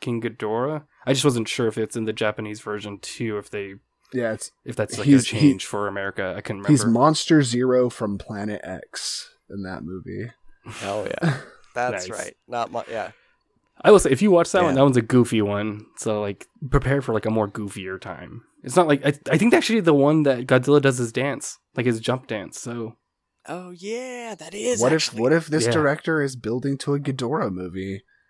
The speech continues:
Speaker 2: And, like, that,
Speaker 1: Yeah,
Speaker 2: that's
Speaker 1: yeah.
Speaker 2: ne-, maybe good, 'cause if Ghidorah is Monster Zero and this was G minus one, this was Godzilla minus one,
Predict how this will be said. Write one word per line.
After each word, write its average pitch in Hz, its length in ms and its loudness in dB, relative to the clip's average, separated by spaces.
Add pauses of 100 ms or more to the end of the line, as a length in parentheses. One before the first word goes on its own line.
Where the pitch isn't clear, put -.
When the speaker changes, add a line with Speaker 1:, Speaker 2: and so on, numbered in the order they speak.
(260)
Speaker 2:
And, 107 300 -4
like, 107 340 -6
that, 104 160 -4 (160)
Speaker 1:
Yeah, 208 160 2
Speaker 2:
that's 117 280 -4
Speaker 1:
yeah. 117 60 -4
Speaker 2:
ne-, 117 60 -6
maybe 127 300 -2
good, 123 300 -6
'cause 120 200 -4
if 113 80 -10 (120)
Ghidorah 131 520 -2
is 143 300 -2
Monster 127 500 -6
Zero 123 560 -8
and 110 160 -10
this 113 200 -10
was 123 240 -10
G 117 340 -10
minus 113 420 -8
one, 104 400 -8
this 107 140 -12
was 117 140 -12
Godzilla 113 520 -8
minus 107 380 -10
one, 104 420 -10